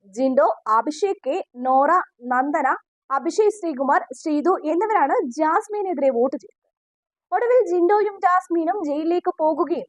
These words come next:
ചെയ്തു. എന്നാൽ വലിയ തർക്കത്തിനാണ് ഇത് വഴിവെച്ചത്. രാത്രിയിൽ കിടക്കുന്നതുമായി ബന്ധപ്പെട്ടാണ് ഇരുവരും തമ്മിൽ പ്രശ്നം തുടങ്ങിയത്. ജിൻഡോ ജയിലിന്റെ വാതിലിന് സൈഡിലായാണ് കിടക്കുന്നത്. ജിൻഡോയോട് ഏതെങ്കിലും ഒരു വശത്തേക്ക് കിടക്കാൻ പറയുമ്പോൾ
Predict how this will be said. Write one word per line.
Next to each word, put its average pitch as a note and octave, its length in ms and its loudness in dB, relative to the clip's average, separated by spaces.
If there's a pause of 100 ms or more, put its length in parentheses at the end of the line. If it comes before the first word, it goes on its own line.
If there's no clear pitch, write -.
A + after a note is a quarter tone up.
ചെയ്തു. - 380 -20 (520)
എന്നാൽ D#4 300 2
വലിയ C4+ 340 2
തർക്കത്തിനാണ് C#4 760 0
ഇത് G#3+ 180 -4
വഴിവെച്ചത്. F#3 580 -6 (720)
രാത്രിയിൽ F#4+ 440 4
കിടക്കുന്നതുമായി G4 720 0
ബന്ധപ്പെട്ടാണ് F4+ 600 0
ഇരുവരും F4+ 420 0
തമ്മിൽ E4 280 0 (100)
പ്രശ്നം C#4 440 0
തുടങ്ങിയത്. E3 400 -10 (280)
ജിൻഡോ D4 400 2 (140)
ജയിലിന്റെ C#4 540 2
വാതിലിന് E4 480 0
സൈഡിലായാണ് C#4+ 800 0
കിടക്കുന്നത്. - 440 -8 (480)
ജിൻഡോയോട് C#4+ 500 2
ഏതെങ്കിലും E4 720 2
ഒരു F4+ 100 0
വശത്തേക്ക് E4+ 580 -2
കിടക്കാൻ E4 400 0
പറയുമ്പോൾ D4+ 440 0